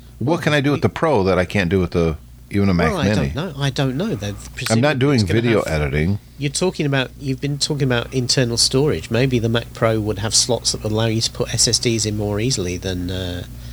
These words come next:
Speaker 2: than, um, than the Mac Mini would.
Speaker 1: R-, recent history would argue that's probably not gonna be the case. But
Speaker 2: I, I, th-, I think if it has any sort of slot architecture,
Speaker 1: It will
Speaker 2: P C I
Speaker 1: be for
Speaker 2: slots, then, then you would
Speaker 1: storage.
Speaker 2: be able to,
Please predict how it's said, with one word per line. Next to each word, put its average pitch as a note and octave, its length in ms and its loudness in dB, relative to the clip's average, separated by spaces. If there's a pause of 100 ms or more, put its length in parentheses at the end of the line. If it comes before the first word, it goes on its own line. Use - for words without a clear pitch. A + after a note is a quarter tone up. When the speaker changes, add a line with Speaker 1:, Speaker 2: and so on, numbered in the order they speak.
(560)
Speaker 2:
than, F#2 500 0 (160)
um, F2+ 540 -2
than G2+ 220 0
the G#2 60 2
Mac G#2 220 0
Mini A#2+ 200 2
would. E2+ 200 -4
Speaker 1:
R-, F2+ 160 -4
recent A2 440 0
history G#2 360 0
would F2+ 240 2
argue F2 300 2
that's D#2+ 240 0
probably D#2 520 2
not C#2 200 -2
gonna C2+ 160 -2
be B1+ 120 -2
the A#1 120 -4
case. - 440 -4 (960)
But D3+ 380 2
Speaker 2:
I, G#3 120 2
I, B3+ 40 4
th-, - 180 -16 (120)
I B3 180 2
think - 320 -2
if F#3 100 2
it F3 120 0
has G3 220 0
any G#3+ 240 2
sort - 280 0
of B2+ 80 -6
slot - 380 -2
architecture, A#2 720 -4
Speaker 1:
It C#3+ 80 0
will C3 140 2
Speaker 2:
P A2 80 -2
C A2 80 2
I G#2 80 2
Speaker 1:
be G2+ 60 2
for F2 400 2
Speaker 2:
slots, D2+ 160 0
then, D3+ 300 -2
then D#3 260 -2
you D3+ 120 2
would D3 140 2
Speaker 1:
storage. C#3+ 180 4
Speaker 2:
be C#3 60 4
able C3 260 0
to, D3+ 180 -4